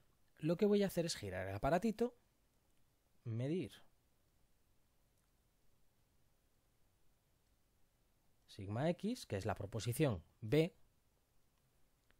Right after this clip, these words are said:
y me puede dar, pues, más uno o menos uno.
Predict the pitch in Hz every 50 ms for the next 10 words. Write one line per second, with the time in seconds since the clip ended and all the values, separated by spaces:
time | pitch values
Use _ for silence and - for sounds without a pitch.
0 | _ _ _ _ _ _ _ _ _ - 190 202 226 208 - - 113 107 107 107
1 | 110 120 135 135 - - - - - 90 87 - - 135 139 156 190 208 - -
2 | - _ _ _ _ _ _ _ _ _ _ _ - - - _ - 143 131 123
3 | 107 95 90 - - 92 85 92 135 214